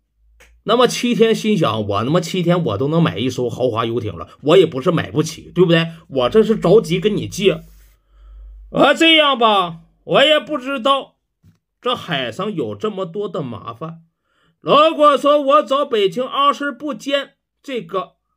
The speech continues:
海洋局一把，叫做孟小伟呢？”粟裕辉这一听，“呀，周公子，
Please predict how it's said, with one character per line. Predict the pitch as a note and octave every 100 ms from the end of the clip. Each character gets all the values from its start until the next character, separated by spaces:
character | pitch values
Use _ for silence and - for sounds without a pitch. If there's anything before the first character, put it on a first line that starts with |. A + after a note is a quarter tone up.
| _
海 | - D#3+ C3+
洋 | B2+ F#3+
局 | - G3 G#3+
一 | A#3+
把， | B3 - - _ _ _ _ _ -
叫 | D#4 D4+ A3
做 | G3 A#3+ - _ _ _ _ _
孟 | D#3+ B3+ E4+ C4+
小 | E3 - F#3 B3
伟 | D#4 A#3+ G#2+ -
呢？” | F#2 A2+ - - _ _ _ _ _ _
粟 | - A#3 G3
裕 |
辉 | G3 F#3 F#3+
这 | F#3
一 | D3+
听 | C#3 C3 B2+ - _ _ _ _ _ _ _
，“呀， | A2+ - - - _ _ -
周 | B2+
公 | F#2
子， | E2+